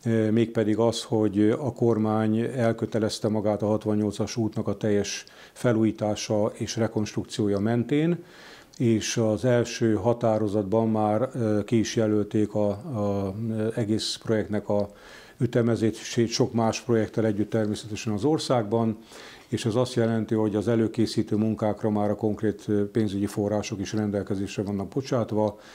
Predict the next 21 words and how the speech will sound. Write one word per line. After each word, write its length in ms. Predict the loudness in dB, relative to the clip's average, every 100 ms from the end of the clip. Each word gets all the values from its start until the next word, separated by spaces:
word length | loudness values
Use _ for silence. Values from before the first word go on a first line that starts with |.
| -20 -20 -20 -4
Ö, 320 | 0 2 0 -2 -2
a, 460 | 0 2 2 -2 -6
ö, 320 | -4 0 0 2
minisztérium, 720 | 2 2 2 2 4 4 4
illetve 300 | 2 0 0
a 80 | 2
nif 360 | 2 0 -2 0 0
kollégáitól 720 | 2 2 2 2 0 0 -2
azt 140 | -2 -4
tudtuk 320 | -6 -6 -2
meg, 160 | -4
hogy, 380 | -2 -2 0 2
ö, 140 | 2 0 -4 -20 -20 -12
az 160 | -4 0
előkészítés 800 | 2 2 0 0 0 -2 -4 -2
már 180 | -4 -2
zajlik 420 | 0 2 0 0
ennek 300 | 0 0 0
a, 540 | 0 0 -2 -2 -2
a 40 | -2
projektnek, 720 | 0 0 0 0 -2 -4